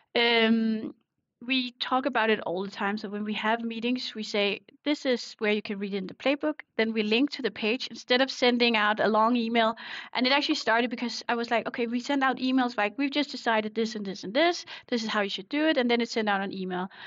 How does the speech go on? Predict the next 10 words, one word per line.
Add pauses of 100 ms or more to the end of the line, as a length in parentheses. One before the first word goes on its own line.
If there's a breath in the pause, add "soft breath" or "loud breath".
(200 loud breath)
And
then
when
you
get
a
new
colleague, (240)
it's
like,